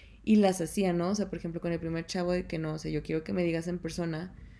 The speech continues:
pues al menos yo ponía mis límites porque no iba a permitir algo menos de lo que yo quisiera, ¿no?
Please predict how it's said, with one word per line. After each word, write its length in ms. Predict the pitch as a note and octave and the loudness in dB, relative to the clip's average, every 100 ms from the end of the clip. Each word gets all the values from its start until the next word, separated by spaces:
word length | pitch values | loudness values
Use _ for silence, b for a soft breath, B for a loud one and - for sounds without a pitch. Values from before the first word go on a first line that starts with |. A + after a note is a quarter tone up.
| B B B - | B B B -2
pues 180 | A#3+ A#3+ | 2 4
al 80 | A#3 | 6
menos 320 | G#3 G#3+ G#3+ | 6 6 6
yo 160 | A3+ | 4
ponía 240 | A3 A#3 A3 | 4 4 6
mis 220 | A3 G#3+ | 4 4
límites 640 | G3 F#3+ F#3+ F#3+ F#3+ - - - - - - | 2 2 0 0 0 -4 -18 -20 -20 -12 -2
porque 240 | F#3+ F#3 | 0 2
no 80 | F#3 | 4
iba 140 | F3 | 4
a 80 | F3+ | 2
permitir 480 | F#3+ F#3+ F#3 F3+ E3+ | 2 0 2 0 4
algo 280 | E3+ F3 F3 | 4 4 4
menos 320 | F3+ E3+ E3+ | 2 2 0
de 60 | F3 | 0
lo 120 | E3+ | 0
que 120 | E3 | -2
yo 420 | D#3 D#3 D#3 D#3 - - | -2 0 0 -4 -8 -6
quisiera, 420 | F3 F3 D3+ C#3 | -2 0 0 0
¿no? 320 | C#3+ E3+ | -2 -4